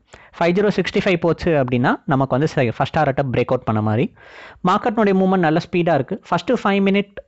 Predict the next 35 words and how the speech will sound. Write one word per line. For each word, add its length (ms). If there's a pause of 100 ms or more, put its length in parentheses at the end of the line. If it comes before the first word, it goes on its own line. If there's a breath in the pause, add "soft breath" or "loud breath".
(100)
நமக்கு 280
வந்து 160 (120)
பையிங் 260
ரேஞ்சில் 340
தான் 140
ட்ரேடிங் 300
போயிருக்கு. 300
மொதல் 180
அஞ்சு 200
நிமிஷம் 280 (120)
அந்த 180
பை 160
கால் 180
வந்த 180
இடத்துல 340
ட்ரேடிங் 320
போனது. 280 (580 loud breath)
இப்போ 100 (100)
ஒரு 120
அஞ்சு 180
நிமிஷம் 260
கழிச்சு 320
வேகமா 400
ரைஸ் 220
ஆகுது. 200 (120)
அதுக்கு 240
காரணம் 360
ஈவினிங் 300
மார்க்கெட். 280 (120)
ஈவினிங் 300
மார்க்கெட் 280
பார்த்தீங்கன்னா 380
நல்ல 120 (100)
வாலட்டைல் 460
இருக்கும், 240